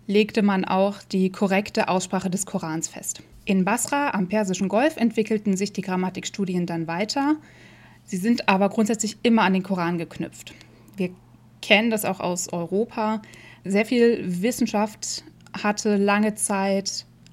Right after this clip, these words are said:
auch mit der Kirche zu tun, also in Europa halt der christlichen Kirche, generell aber mit Glauben, weil sich eben vor allem,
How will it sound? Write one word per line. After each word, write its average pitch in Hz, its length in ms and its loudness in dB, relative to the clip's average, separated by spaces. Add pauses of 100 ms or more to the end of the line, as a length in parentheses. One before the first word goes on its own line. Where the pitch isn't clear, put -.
(120)
auch 202 220 0
mit 196 180 2 (180)
der 185 600 -4 (180)
Kirche 269 320 2
zu 262 100 -2
tun, 247 240 -2
also 170 160 -4
in 165 60 -2
Europa 165 260 -8
halt 170 140 -6
der 165 320 -6 (160)
christlichen 214 420 -4
Kirche, 208 400 -2 (320)
generell 202 380 2
aber 180 180 0
mit 180 300 -2
Glauben, 165 580 -4 (300)
weil 165 120 -6
sich 175 280 -8
eben 185 360 0
vor - 180 -8
allem, 180 360 -2